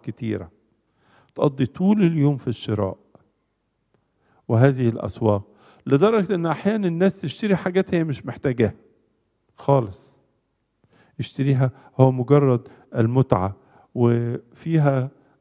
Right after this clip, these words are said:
آه، يعني أفكار كتيرة. من الأفكار الغريبة، عملوا مرة دراسة لما يجوا يبيعوا الساعات، الساعة،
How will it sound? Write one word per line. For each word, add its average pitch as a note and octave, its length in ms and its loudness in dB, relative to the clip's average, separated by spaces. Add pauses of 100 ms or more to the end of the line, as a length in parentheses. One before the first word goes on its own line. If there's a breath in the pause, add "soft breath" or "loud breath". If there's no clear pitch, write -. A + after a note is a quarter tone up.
(140)
آه، A2+ 300 -6 (420)
يعني G#2+ 360 -4
أفكار C#3+ 360 0
كتيرة. A2+ 560 -4 (800 soft breath)
من - 100 0
الأفكار F3 360 2
الغريبة، B2 600 0 (320 soft breath)
عملوا D#3 380 4
مرة D3+ 280 0
دراسة B2+ 500 -2
لما A#2 220 -2
يجوا C3+ 260 0
يبيعوا B2+ 280 2
الساعات، A2 800 -6 (440)
الساعة، C#3+ 480 -4